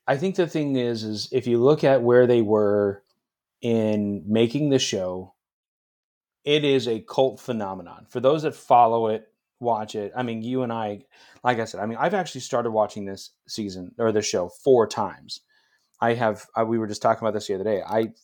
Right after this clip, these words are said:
I started watching it. I, I got a little while into it and then stopped.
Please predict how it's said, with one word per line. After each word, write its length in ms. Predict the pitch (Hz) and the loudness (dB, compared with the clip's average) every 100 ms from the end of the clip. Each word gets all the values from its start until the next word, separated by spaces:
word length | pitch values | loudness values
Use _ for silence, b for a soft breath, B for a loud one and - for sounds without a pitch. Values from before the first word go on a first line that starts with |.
| - | -8
I 80 | 107 | -8
started 320 | - 123 165 | 0 2 4
watching 400 | 120 107 110 107 | 6 4 4 -4
it. 240 | 104 104 _ b b b b b _ 101 | -4 -6 _ b b b b b _ -6
I, 460 | 104 107 101 98 - - | 2 2 2 -2 -8 -10
I 180 | 104 104 | -6 0
got 380 | 113 113 110 - _ | 2 2 -2 -8 _
a 60 | 107 | -4
little 220 | 120 127 | 0 2
while 260 | 120 117 113 | 4 6 4
into 340 | 127 - 131 | 2 0 2
it 160 | 120 120 | 2 2
and 160 | 113 113 | 0 -2
then 140 | 107 | -4
stopped. 480 | - 104 85 - | -2 -4 -4 -12